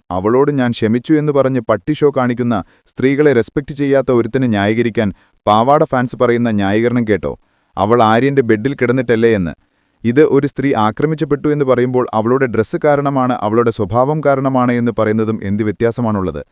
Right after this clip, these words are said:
ഇത്രയും വൃത്തികെട്ട മനോഭാവമുള്ളവർക്കല്ലാതെ ആർക്കാണ് ആര്യനെ സപ്പോർട്ട് ചെയ്യാൻ സാധിക്കുക?" ആര്യാനും ജിസയിലും ഒരുമിച്ച് ബെഡിൽ കിടന്ന് കാണിച്ചത് നാട്ടുകാർ മുഴുവൻ കണ്ടതാണ്. അത് മുക്കി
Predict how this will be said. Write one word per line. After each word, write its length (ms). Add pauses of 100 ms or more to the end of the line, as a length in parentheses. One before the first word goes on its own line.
(440)
ഇത്രയും 360
വൃത്തികെട്ട 400
മനോഭാവമുള്ളവർക്കല്ലാതെ 1300 (320)
ആർക്കാണ് 480
ആര്യനെ 340
സപ്പോർട്ട് 380
ചെയ്യാൻ 240
സാധിക്കുക?" 420 (480)
ആര്യാനും 520
ജിസയിലും 460
ഒരുമിച്ച് 380
ബെഡിൽ 340
കിടന്ന് 300
കാണിച്ചത് 460
നാട്ടുകാർ 480
മുഴുവൻ 420
കണ്ടതാണ്. 460 (540)
അത് 140
മുക്കി 360